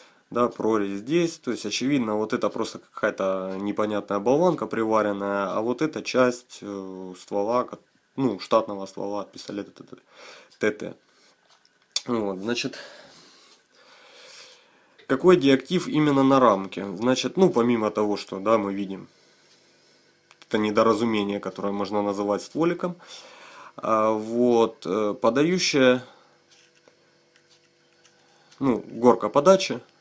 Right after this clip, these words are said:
сохранилась без изменений до вот этого места, да. Ну, в принципе, основная часть горки, подающей горки, а это вот это. Э, дальше уже на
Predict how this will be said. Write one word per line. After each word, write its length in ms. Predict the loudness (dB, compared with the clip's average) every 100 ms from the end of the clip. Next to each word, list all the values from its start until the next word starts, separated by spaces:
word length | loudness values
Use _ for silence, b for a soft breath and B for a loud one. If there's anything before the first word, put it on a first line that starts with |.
| _ _ _ b b b -6
сохранилась 560 | -4 0 2 4 4
без 180 | 2 2
изменений 640 | 2 0 -2 -2 -4 -4
до 420 | 2 4 4 2
вот 960 | -2 -4 -10 -14 -12 -2 2 2 2 0
этого 340 | -4 -2 -2
места, 420 | -2 -4 -8 -4 2
да. 160 | 2
Ну, 100 | 2
в 60 | 0
принципе, 640 | 0 0 -2 -4 -2 -2 B B B B
основная 720 | -2 0 2 2 2 2 0 -2
часть 440 | 0 -2 -4 -14
горки, 600 | -6 2 2 2 -4 -8 -2
подающей 480 | 0 0 0 -4 -4
горки, 360 | 2 2 2 -2
а 60 |
это 220 | -2 0
вот 240 | 0 0 -2
это. 300 | -6 -8 -10 -12
Э, 340 | -8 -6 -6
дальше 400 | 0 0 0 -6
уже 420 | -8 -4 -2 -2 -2
на 420 | -2 -2 -2